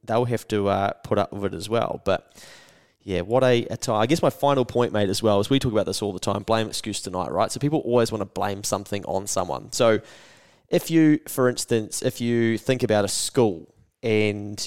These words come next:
you have a principal, they're the leader of that school, right? And say that all the kids are in class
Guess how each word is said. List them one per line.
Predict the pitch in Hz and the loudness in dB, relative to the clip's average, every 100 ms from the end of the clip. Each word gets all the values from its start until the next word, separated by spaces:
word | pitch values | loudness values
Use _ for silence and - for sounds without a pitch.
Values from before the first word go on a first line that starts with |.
| - | -4
you | 113 | 2
have | 117 104 | 4 4
a | |
principal, | - 123 - 95 80 - _ | 2 0 0 -8 -10 -12 _
they're | 120 117 | 2 4
the | 110 | 2
leader | 98 107 104 92 92 | 0 0 0 0 0
of | - | -2
that | 87 - | -4 -4
school, | - 104 80 | -2 -2 0
right? | 80 131 - _ _ _ _ _ _ _ _ _ _ - | 0 -2 -4 _ _ _ _ _ _ _ _ _ _ -2
And | 123 120 117 110 - _ _ - | 2 2 0 -6 -12 _ _ -10
say | - 131 139 143 139 - | -2 2 4 4 2 0
that | 113 113 107 - - - _ _ _ | 2 2 2 -2 -10 -10 _ _ _
all | 156 165 | 2 4
the | 147 | 2
kids | 135 120 110 | 0 -2 -4
are | |
in | 101 | -6
class | - 104 107 139 156 - | -4 -2 0 0 -2 -8